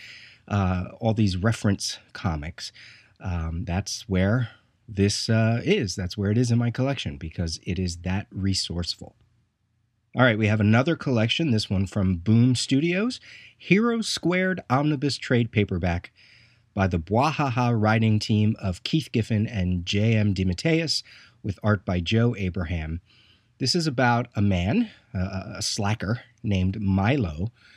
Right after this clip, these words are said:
who, on a parallel universe, is a legendary superhero named Captain Valor. But when Valor is accidentally transported to our world, he moves in with Milo,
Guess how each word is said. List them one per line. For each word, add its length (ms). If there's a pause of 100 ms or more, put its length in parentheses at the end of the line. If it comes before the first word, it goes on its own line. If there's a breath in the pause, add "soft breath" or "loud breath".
(500 soft breath)
who, 300
on 160
a 40
parallel 520
universe, 640 (320 loud breath)
is 140
a 40
legendary 540
superhero 600
named 420
Captain 640
Valor. 600 (440 loud breath)
But 140
when 180
Valor 460
is 80
accidentally 640
transported 1000
to 260
our 200
world, 600 (480 soft breath)
he 220
moves 320
in 160
with 160
Milo, 400